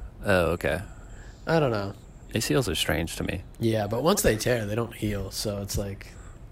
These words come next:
Speaker 1: Is it, is an, what is an A C L? A ligament? A
Speaker 2: Yeah,
Speaker 1: tendon?
Speaker 2: I think it's a ligament.
Speaker 1: So is, is it the weakness of that ligament or the muscles around it?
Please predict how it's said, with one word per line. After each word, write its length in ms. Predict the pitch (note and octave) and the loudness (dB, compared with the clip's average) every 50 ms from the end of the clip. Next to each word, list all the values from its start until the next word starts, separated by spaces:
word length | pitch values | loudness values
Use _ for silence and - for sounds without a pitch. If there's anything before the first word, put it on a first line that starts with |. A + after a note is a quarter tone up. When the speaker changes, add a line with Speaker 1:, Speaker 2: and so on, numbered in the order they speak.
| - - - - - - - - A#2+ | -18 -18 -18 -18 -18 -18 -16 2 4
Speaker 1:
Is 160 | A2+ A2+ G#2+ | 4 4 6
it, 260 | A#2 A#2+ A2 G2 - - - - - - - - - - - - - - - - - - | 8 8 8 6 6 2 -6 -14 -16 -16 -16 -16 -16 -10 -10 -10 -10 -10 -14 -16 -8 -4
is 260 | - G2+ F#2 - - - - | -2 -2 -2 -4 -8 -4 -2
an, 140 | F#2+ F2+ - - - - - | 0 0 0 -2 -6 -10 -4
what 160 | - C#3 C3+ | -2 0 2
is 140 | A#2+ F#2+ F2+ | 2 2 2
an 80 | D#2+ | 0
A 80 | D#2 D#2 | 0 -2
C 140 | - - E2 | -2 -2 0
L? 120 | D#2+ D2 - | 0 0 0
A 60 | - | 0
ligament? 360 | D#2 E2 F#2+ G#2 A2+ A#2 A#2+ - - - - - | 2 4 4 4 4 2 0 -2 -8 -14 -8 0
A 100 | E3 - | 2 4
Speaker 2:
Yeah, 60 | A#2 A2+ | 6 6
Speaker 1:
tendon? 320 | G#2 G#2 G#2 A2 G#2+ A2+ | 6 6 6 4 4 2
Speaker 2:
I 60 | A#2 A2+ | 0 0
think 160 | C#3+ D3 B2 | 0 0 0
it's 120 | G2+ - G2+ | -2 -4 -6
a 20 | |
ligament. 420 | G2+ G#2 G2+ G2+ G#2 G2+ G#2+ G2+ | -6 -4 -6 -6 -6 -6 -2 4
Speaker 1:
So 140 | G2 A2+ A2+ | 8 10 10
is, 140 | A2 G2+ F#2 - - - | 10 8 6 0 -2 0
is 140 | A#2 G#2+ A2 | 2 4 4
it 100 | A#2 - | 6 6
the 80 | G#2+ F#2 | 6 6
weakness 460 | F#2 G#2 A2 - A#2+ A2 G2+ - F#2+ | 6 4 4 4 4 4 4 4 4
of 120 | F#2+ F2 - | 4 6 6
that 180 | G2 E2+ - E2+ | 4 4 4 2
ligament 420 | E2+ F2+ G2 A#2+ B2 C3 B2+ - | 0 2 2 2 2 2 2 2
or 80 | F2+ D#2+ | 0 0
the 100 | D#2 D#2 | 2 2
muscles 400 | D#2 D#2+ E2 - - F#2+ F2 D#2+ | 4 4 4 4 4 2 0 0
around 400 | D2+ D2 D2 D2 D#2 E2+ F2+ - | 0 -2 -2 0 0 0 0 0
it? 120 | - - | -2 -4